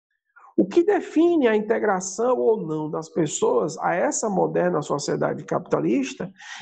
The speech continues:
e a maior ou menor dispon-, é a maior ou menor disponibilidade de renda e, consequentemente, a possibilidade de acesso a essas novas tecnologias, né? A essas novas formas, né, de viver.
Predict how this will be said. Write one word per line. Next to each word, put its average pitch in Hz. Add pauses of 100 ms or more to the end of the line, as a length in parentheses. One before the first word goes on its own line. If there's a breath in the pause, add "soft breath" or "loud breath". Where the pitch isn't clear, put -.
(120)
e 247
a 196
maior 190
ou 185
menor 151
dispon-, 175
é 240
a 262
maior 208
ou 226
menor 196
disponibilidade 190
de 294
renda 156 (400 soft breath)
e, 170
consequentemente, 220 (300 soft breath)
a 180
possibilidade 233
de 202
acesso 190
a 196
essas 220
novas 214
tecnologias, 285
né? 220 (440 loud breath)
A 196
essas 190
novas 202
formas, 233 (340 loud breath)
né, 180
de 180
viver. 190